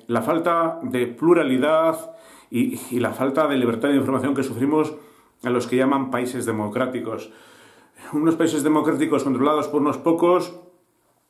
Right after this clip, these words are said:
en los que tienen todo el control de los medios de comunicación y, y de todas las redes sociales, y al periódico que no le, eh, chantajean o le ganan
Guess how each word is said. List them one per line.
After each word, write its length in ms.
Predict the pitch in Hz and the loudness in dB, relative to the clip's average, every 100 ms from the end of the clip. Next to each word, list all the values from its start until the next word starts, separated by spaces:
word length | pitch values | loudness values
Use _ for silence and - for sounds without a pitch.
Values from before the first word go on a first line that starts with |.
| _ - | _ -6
en 280 | 151 147 147 | -2 2 4
los 260 | 139 131 131 | 4 2 0
que 500 | - 143 143 135 - - - | -2 0 0 -4 -6 -16 -4
tienen 340 | 147 165 165 139 | 0 2 2 4
todo 140 | 165 | 4
el 60 | 160 | 4
control 340 | 151 156 160 | 2 2 2
de 60 | 127 | 2
los 140 | 117 | 2
medios 200 | 143 143 | 2 2
de 60 | 135 | 4
comunicación 580 | 131 127 120 165 180 | 2 2 2 2 4
y, 200 | 160 147 - - - | 2 -2 -6 -18 -8
y 60 | 123 | -2
de 80 | 135 | 0
todas 220 | 135 175 | 4 4
las 100 | 151 | 4
redes 200 | 165 160 | 2 0
sociales, 800 | 139 127 165 175 180 180 - - - - - | 0 2 2 4 2 -2 -6 -14 -20 -20 -4
y 60 | 117 | 0
al 320 | 120 123 - | 2 2 0
periódico 440 | 131 139 147 117 | 0 2 0 -2
que 100 | 113 | -2
no 120 | 123 127 | 0 2
le, 680 | 120 113 107 104 104 104 - - _ _ | 2 2 0 0 -4 -6 -14 -20 _ _
eh, 420 | - 101 - - _ _ | -10 -10 -10 -14 _ _
chantajean 760 | - 120 113 107 139 113 101 92 - - - - - | -4 -2 -2 -4 -2 -2 -4 -12 -16 -18 -20 -20 -12
o 140 | - 120 | -2 0
le 220 | 117 110 | 2 2
ganan 540 | 120 131 110 92 95 | 2 0 -2 -8 -12